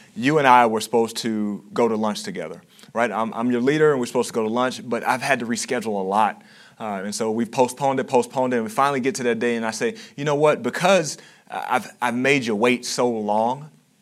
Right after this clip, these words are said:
let's go somewhere fancy. Let's go to the Cheesecake Factory. All right, I'm gonna treat you there."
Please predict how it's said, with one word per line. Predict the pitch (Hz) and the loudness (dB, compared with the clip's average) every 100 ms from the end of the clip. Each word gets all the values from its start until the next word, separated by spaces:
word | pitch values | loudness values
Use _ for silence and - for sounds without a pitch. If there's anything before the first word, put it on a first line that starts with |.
| _ _ _ _ _ _ _ _ - | _ _ _ _ _ _ _ _ -4
let's | 147 | -2
go | - 190 | 4 2
somewhere | 165 135 110 | 2 0 0
fancy. | 120 107 107 | 0 -2 -4
Let's | 131 | -2
go | 175 | 0
to | 127 | 0
the | |
Cheesecake | - 131 117 98 92 | 0 0 0 -4 -8
Factory. | 92 87 - 80 | -6 -8 -8 -16
All | - - - 143 | -16 -20 -4 -2
right, | |
I'm | 156 | 0
gonna | 156 | -2
treat | - 135 - | 0 -2 0
you | 104 | -2
there." | 101 76 | -2 -4